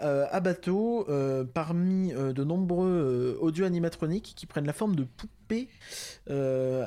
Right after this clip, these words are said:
avec des, des, euh, euh, avec une, un jeu de musical, une musique, euh, des frères Sherman qui, d'époque.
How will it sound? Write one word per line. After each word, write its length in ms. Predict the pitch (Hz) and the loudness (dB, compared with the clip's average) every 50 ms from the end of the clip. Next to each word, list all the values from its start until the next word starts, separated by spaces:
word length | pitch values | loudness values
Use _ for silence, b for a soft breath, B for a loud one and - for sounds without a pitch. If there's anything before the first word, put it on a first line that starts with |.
| - | -2
avec 220 | 135 135 156 151 143 | -2 -2 -2 -2 -2
des, 260 | 131 131 123 123 123 | -2 0 0 0 0
des, 380 | 120 123 120 117 117 117 113 113 | -2 -2 0 0 0 0 -2 -2
euh, 380 | 110 113 117 117 117 113 113 113 110 107 104 - - - - - - - - - - - - - - - - - - 101 | -4 -6 -8 -8 -8 -8 -10 -10 -12 -16 -20 -20 -20 -20 -20 -20 -20 -20 -20 -20 -20 -20 -20 -14 -14 -14 -12 -12 -14 -14
euh, 100 | 107 80 - - 53 - - - | -14 -14 -14 -18 -20 -20 -20 -16
avec 380 | - - 117 127 147 147 - - | -12 -6 -4 -2 -4 -4 -4 -8
une, 420 | 120 113 113 110 104 101 107 101 - | -8 -8 -6 -6 -6 -8 -8 -6 -4
un 180 | - 127 131 131 | -2 0 0 0
jeu 240 | 127 131 165 202 190 | 2 2 0 0 0
de 540 | 156 139 131 127 123 120 120 120 120 117 123 151 | 2 2 2 2 2 0 0 -2 -4 -4 -4 -4
musical, 420 | 175 175 180 170 - 185 180 180 160 135 | -2 -2 -2 0 0 0 2 2 2 0
une 120 | 127 123 127 | 0 0 0
musique, 340 | 147 160 170 190 190 - - B B B B B B B B | -2 -2 -4 -6 -8 -10 -16 B B B B B B B B
euh, 80 | 117 120 | -4 -2
des 120 | 123 127 | -2 -2
frères 240 | 123 - 208 214 - | -2 -2 -4 -4 -4
Sherman 500 | - 196 175 170 165 160 170 175 175 165 | -2 -2 0 0 2 2 2 0 0 -2
qui, 300 | - - 123 120 117 117 | -4 -6 -4 -4 -4 -4
d'époque. 580 | 131 - 180 - - 180 190 - - - - | -2 -4 -4 -2 -2 -6 -6 -6 -12 -18 -20